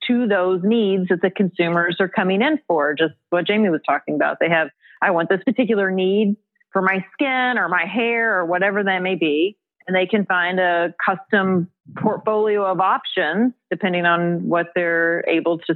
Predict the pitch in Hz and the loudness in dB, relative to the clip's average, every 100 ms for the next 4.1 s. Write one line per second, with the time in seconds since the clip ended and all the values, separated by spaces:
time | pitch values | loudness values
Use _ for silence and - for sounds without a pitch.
0 | - 160 160 170 165 160 156 165 156 208 | -2 -2 0 0 0 0 0 0 2 0
1 | 220 175 - 156 151 156 165 165 165 160 | 0 -2 -4 0 2 2 0 0 0 0
2 | 160 - - 240 - 165 _ - - - | -2 -2 -2 0 0 -4 _ -20 -20 -20
3 | _ _ 170 185 190 185 208 214 185 175 | _ _ -2 0 0 0 0 0 0 0
4 | 175 | -2